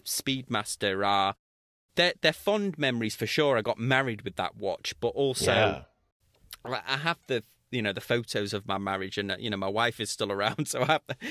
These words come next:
Speaker 1: I have the best reminder that I'm, that I'm
Speaker 2: True,
Speaker 1: married.
Speaker 2: true.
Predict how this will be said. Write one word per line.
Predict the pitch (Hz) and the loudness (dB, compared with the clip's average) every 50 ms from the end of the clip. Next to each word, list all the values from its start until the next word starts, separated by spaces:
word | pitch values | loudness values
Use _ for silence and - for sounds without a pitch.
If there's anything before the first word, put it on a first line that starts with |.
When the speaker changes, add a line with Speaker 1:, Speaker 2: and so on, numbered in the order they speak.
| 339 - - | -8 -4 -4
Speaker 1:
I | 156 | -2
have | 175 180 - - | -2 -2 -2 -2
the | 143 | -2
best | 120 - 151 147 - - - | 2 2 2 2 2 -4 -6
reminder | 123 127 127 117 113 110 113 120 113 123 | -4 -2 0 2 2 2 2 2 0 0
that | - - 175 131 87 | 2 4 2 2 4
I'm, | 117 - - - - _ _ _ - - 320 359 381 349 311 - | 0 -2 -2 -6 -12 _ _ _ -14 -8 -4 -4 -4 -2 2 6
that | - 440 | 8 10
I'm | 156 | 12
Speaker 2:
True, | 139 131 | 10 10
Speaker 1:
married. | - - 107 98 95 98 - | 8 6 2 0 -2 -2 2
Speaker 2:
true. | - 185 160 131 117 117 127 143 | 4 6 6 6 6 4 2 -2